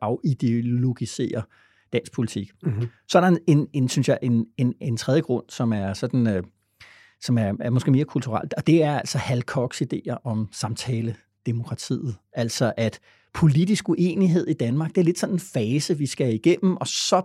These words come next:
Speaker 1: bliver vi enige, og vi har et ideal om, at for enden af enhver politisk diskussion, så skal vi ligesom sige, øh, "Nå, men så var det jo slet ikke så, så slemt," og så var vi, altså, du ved, kan du ikke også huske, der
Speaker 2: Ja.
Speaker 1: var en gang, hvor Deadline altid endte med, at, øh, Kurt Strand konkluderede, at så var, øh, parterne alligevel ikke så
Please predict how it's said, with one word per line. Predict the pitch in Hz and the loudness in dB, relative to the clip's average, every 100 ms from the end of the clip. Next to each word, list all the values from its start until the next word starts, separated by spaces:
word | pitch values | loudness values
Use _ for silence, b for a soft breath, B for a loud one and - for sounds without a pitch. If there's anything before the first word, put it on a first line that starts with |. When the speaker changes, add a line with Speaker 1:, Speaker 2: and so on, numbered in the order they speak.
| - | 4
Speaker 1:
bliver | 175 160 | 6 6
vi | 127 143 127 | 4 0 0
enige, | 143 147 180 160 | 2 4 4 4
og | |
vi | 131 | 2
har | - | 0
et | - | 0
ideal | 147 170 - 190 190 180 | 2 2 2 2 2 2
om, | 151 139 - | 2 0 -2
at | 139 | -4
for | - - | -4 0
enden | 160 175 185 | 4 4 4
af | |
enhver | 139 135 | 2 0
politisk | - 156 139 165 | 0 0 0 -2
diskussion, | 135 - 123 196 196 B B B B | -4 -6 2 2 2 B B B B
så | - | 2
skal | 190 190 | 4 4
vi | 156 | 4
ligesom | 151 175 | 4 0
sige, | - - 147 143 135 127 113 | 0 2 4 6 4 4 4
øh, | 110 | 2
"Nå, | |
men | 110 | 0
så | 196 | 2
var | 185 | 4
det | 185 | 4
jo | 147 | 2
slet | - 151 | 2 2
ikke | 160 | 2
så, | 143 117 98 | 2 0 0
så | - | -4
slemt," | 113 147 160 147 | -2 -2 -2 -2
og | 120 | 0
så | |
var | 151 156 | 0 2
vi, | 147 | 2
altså, | 123 123 | 2 0
du | 135 | 0
ved, | 131 127 | 0 0
kan | 135 | 0
du | |
ikke | 160 | 2
også | 151 139 | 2 0
huske, | 127 151 | 0 0
der | |
Speaker 2:
Ja. | 123 | 2
Speaker 1:
var | |
en | 139 | 2
gang, | 131 135 | 0 2
hvor | 135 113 B B B B - | 2 2 B B B B 2
Deadline | 131 151 139 120 | 4 6 4 4
altid | - 160 - | 2 0 2
endte | 135 143 | 2 2
med, | 135 127 135 | 4 4 4
at, | 113 117 | 2 0
øh, | |
Kurt | - 120 | 0 0
Strand | - 113 - | 2 -2 0
konkluderede, | 131 123 117 117 117 | -2 -2 -2 -2 -2
at | - | 0
så | 127 | 0
var, | 117 117 104 | 0 0 -2
øh, | 98 | -4
parterne | - 98 120 113 | -2 -2 0 -2
alligevel | 104 113 110 | -2 -4 -4
ikke | 104 | -6
så | - 104 | -4 -4